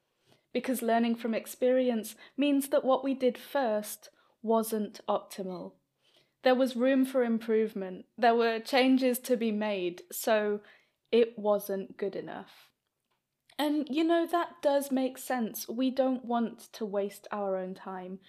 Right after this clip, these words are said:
We don't want to do things that we're going to have to redo later.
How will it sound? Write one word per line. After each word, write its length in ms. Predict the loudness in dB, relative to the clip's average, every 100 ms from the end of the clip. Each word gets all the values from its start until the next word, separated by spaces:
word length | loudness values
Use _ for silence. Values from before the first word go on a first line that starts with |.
| -20 _
We 80 | 0
don't 300 | 4 4 2
want 260 | 0 0 -2
to 100 | -6
do 260 | -4 -4 -4
things 380 | 0 0 0 -4
that 120 | -4
we're 120 | -2
going 260 | 0 -2 -4
to 100 | -8
have 280 | -10 -8
to 100 | -8
redo 500 | -6 -4 -2 -2 -2
later. 520 | -2 -6 -8 -10 -10